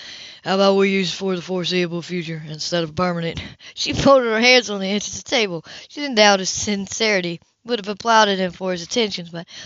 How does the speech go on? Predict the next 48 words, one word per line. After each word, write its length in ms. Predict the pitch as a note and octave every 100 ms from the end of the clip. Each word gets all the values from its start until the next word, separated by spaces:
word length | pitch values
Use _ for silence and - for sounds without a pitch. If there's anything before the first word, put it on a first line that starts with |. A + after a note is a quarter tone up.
| - -
"You 140 | -
have 260 | D#4 D#4 -
no 200 | D#4 E4+
idea 600 | E4+ D#4+ D#4 C#4 A#3+ A#3+ -
what 220 | C#4 B3+
you're 160 | C#4+
thinking 340 | C#4 C#4+ C4+ C#4
of 160 | B3+
taking 400 | - C4+ C4 B3
on." 240 | B3 A#3 F#3 - - - - -
"What's 240 | - F3+ E3
wrong?" 480 | F#3+ F#3+ F3 - - _ - -
"You're 160 | F3+
wrong, 280 | G3+ G3+ F#3+
I 100 | F3+
do, 320 | F#3+ F#3 E3 - - -
and 100 | F3+
it 40 |
scares 320 | F3 G3+ F#3+
the 80 | F#3
hell 220 | F#3 F3+
out 140 | F3 E3+
of 80 | E3+
me." 280 | E3 - - _ _ -
She 200 | - D4
nodded, 380 | A3 E3 D#3+ - - -
considering 400 | - D#4 C#4 A#3+
the 60 |
answer 260 | A3+ A3 F#3+
a 40 |
point 220 | - G#3 F#3
in 20 |
his 80 | -
favor. 280 | E3+ D#3+ - - - -
"What 180 | E4 F4
makes 200 | F4+ F4+
you 80 |
think 260 | E4+ D#4+ -
you 160 | C#4+ D4
would 100 | C4+
be 140 | C#4+
a 60 | B3+
better 200 | C4 B3+
guardian 380 | C4+ C#4 A#3+ A3
for 140 | A#3
a 40 |
ten-year-old 440 | A#3 C4 A#3+ A#3 A3+
boy, 340 | C4+ A#3 G#3